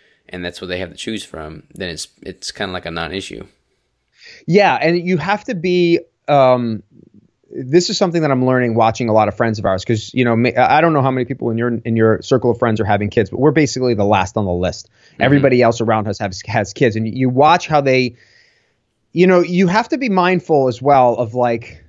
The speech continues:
Speaker 2: what other kids are having as they get older into, like, three, four, five years old. You have to be mindful of, like, what their experience is.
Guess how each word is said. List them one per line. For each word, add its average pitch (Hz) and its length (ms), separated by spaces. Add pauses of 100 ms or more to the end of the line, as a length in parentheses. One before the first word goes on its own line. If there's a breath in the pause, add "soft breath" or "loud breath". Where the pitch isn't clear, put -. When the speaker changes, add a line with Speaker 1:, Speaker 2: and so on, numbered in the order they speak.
(140)
Speaker 2:
what 139 400
other 156 240
kids 143 280
are 147 60
having 131 420
as 139 200
they 151 80
get 135 160
older 127 360
into, 123 240
like, 117 220
three, 139 240
four, 131 240
five 123 300
years 120 240
old. 117 240
You 123 80
have 120 120
to - 60
be 131 80
mindful 131 440
of, 110 100
like, 113 280
what 143 320
their 190 140
experience 156 640
is. 80 300